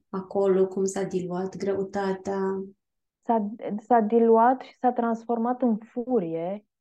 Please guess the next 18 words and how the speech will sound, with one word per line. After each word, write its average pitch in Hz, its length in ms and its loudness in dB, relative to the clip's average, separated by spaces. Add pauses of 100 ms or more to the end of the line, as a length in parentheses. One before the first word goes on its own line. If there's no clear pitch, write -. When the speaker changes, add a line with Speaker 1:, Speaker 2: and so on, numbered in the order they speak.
(120)
Speaker 2:
ceea 202 120 2
ce 208 100 -6
cred 220 180 0
că 233 60 0
a 220 40 4
fost 220 320 -4
o, 226 160 2
e, 226 300 6
e 220 80 4
bine, 190 640 0
dacă 190 260 -4
mă 185 120 -2
gândesc, 185 300 -4
e 220 60 0
un 202 120 0
pas 202 260 2
bun 202 360 2
și 190 180 -6